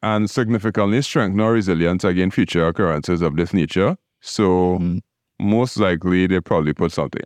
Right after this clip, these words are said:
Speaker 1: And if it's on-prem servers and is Windows servers, that's a, that's usually be the problem, 'cause Windows servers is real.
Speaker 2: Yeah, yeah.
Speaker 1: Like,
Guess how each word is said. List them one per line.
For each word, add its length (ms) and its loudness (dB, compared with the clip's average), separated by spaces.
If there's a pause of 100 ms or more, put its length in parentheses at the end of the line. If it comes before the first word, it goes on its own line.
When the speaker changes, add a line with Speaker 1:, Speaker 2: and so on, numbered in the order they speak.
Speaker 1:
And 80 0
if 120 0
it's 140 2
on-prem 520 0
servers 680 0 (100)
and 360 -2
is 680 -6 (200)
Windows 420 0
servers, 580 0 (840)
that's 320 0
a, 220 0 (240)
that's 320 0
usually 280 -2
be 120 -2
the 80 -2
problem, 240 -2
'cause 160 -2
Windows 420 0
servers 380 0
is 140 2
real. 760 0 (540)
Speaker 2:
Yeah, 240 0
yeah. 300 -6
Speaker 1:
Like, 280 -2